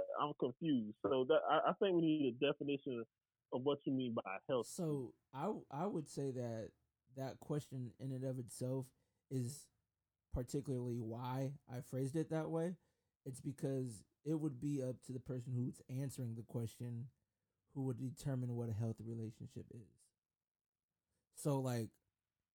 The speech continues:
Speaker 2: say, for instance, I'm on the outside of somebody else's relationship. I can't tell you that that's a healthy relationship. You know what I'm saying? Only you and your, your partner can say that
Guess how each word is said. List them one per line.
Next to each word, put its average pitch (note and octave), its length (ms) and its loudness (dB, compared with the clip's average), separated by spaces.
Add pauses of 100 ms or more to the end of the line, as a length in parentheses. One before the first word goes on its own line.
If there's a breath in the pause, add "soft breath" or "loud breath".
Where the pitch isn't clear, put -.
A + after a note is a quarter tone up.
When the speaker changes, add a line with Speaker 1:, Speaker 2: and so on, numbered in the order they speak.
Speaker 2:
say, D#3 180 0
for C#3+ 160 -4
instance, C3 380 -6
I'm D3 200 -2
on C#3+ 60 0
the B2 60 -2
outside B2+ 380 -2
of A#2 80 -6
somebody A#2+ 300 -2
else's A#2+ 260 -6
relationship. A#2+ 600 -8
I C#3 80 -4
can't D3 300 -2
tell D3+ 140 2
you B2+ 160 0
that A#2 180 -4
that's A#2+ 220 -6
a D3+ 100 -6
healthy A#2+ 280 -4
relationship. - 640 -12 (100)
You B2 120 -18
know A#2+ 60 -8
what A#2+ 80 -4
I'm B2+ 60 -6
saying? B2+ 320 -6 (480)
Only D3+ 240 2
you C#3 500 2 (120)
and C3 180 -4
your, B2+ 520 -2 (260)
your A#2+ 100 -6
partner A#2+ 460 -2
can A#2+ 160 -6
say A#2 540 -6
that A2+ 120 -10